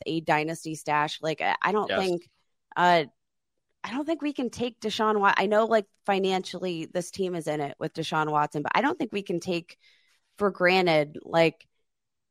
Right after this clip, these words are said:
Speaker 1: the fact that he hasn't been asked to do much so far. He looked fine in week one of the preseason, but still, I, I feel like we have yet to see the Deshaun Watson that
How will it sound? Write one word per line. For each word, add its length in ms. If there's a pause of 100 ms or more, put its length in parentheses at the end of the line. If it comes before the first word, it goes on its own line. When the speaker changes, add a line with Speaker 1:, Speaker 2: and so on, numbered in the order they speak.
(140)
Speaker 1:
the 120
fact 400
that 220 (380)
he 180
hasn't 280
been 120
asked 260
to 80
do 140
much 320
so 180
far. 380
He 240
looked 420 (240)
fine 720 (100)
in 380
week 240
one 160
of 60
the 80
preseason, 640
but 160 (460)
still, 280 (100)
I, 200
I 160
feel 180
like 200
we 100
have 160
yet 300
to 120
see 480
the 80
Deshaun 540
Watson 640
that 300